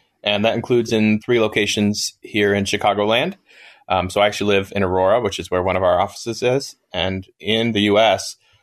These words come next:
our primary ministry is focused on serving refugees and other immigrants. So,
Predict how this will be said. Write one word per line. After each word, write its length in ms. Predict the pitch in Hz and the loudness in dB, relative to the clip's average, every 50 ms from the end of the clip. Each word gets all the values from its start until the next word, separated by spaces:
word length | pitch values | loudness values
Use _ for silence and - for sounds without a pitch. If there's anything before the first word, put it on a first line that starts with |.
| _ _ _ | _ _ _
our 120 | - 95 90 | -6 -6 -6
primary 400 | - - 110 110 113 110 104 101 | -2 -2 -2 0 2 0 0 2
ministry 400 | 98 98 98 98 - - 98 95 | 2 0 0 -2 -4 -2 -2 -2
is 80 | 92 | -2
focused 560 | 90 - 95 92 - 98 95 - - - _ _ _ | -2 -4 -6 -6 -4 -8 -8 -8 -14 -18 _ _ _
on 420 | - 95 92 90 90 90 87 92 92 | -4 -2 0 2 0 0 -2 -2 -4
serving 340 | - - 92 92 98 92 | -2 -2 -2 0 0 0
refugees 480 | 90 90 90 - 95 90 92 92 92 85 | 0 0 0 -2 -8 -4 -4 -4 -4 -2
and 80 | 85 85 | -2 -2
other 180 | 87 90 67 | 0 0 0
immigrants. 400 | 82 87 78 - 64 53 - - | 0 -2 -2 -2 -4 -4 -6 -12
So, 320 | - - - 58 90 92 | -6 -2 -2 -2 -2 -4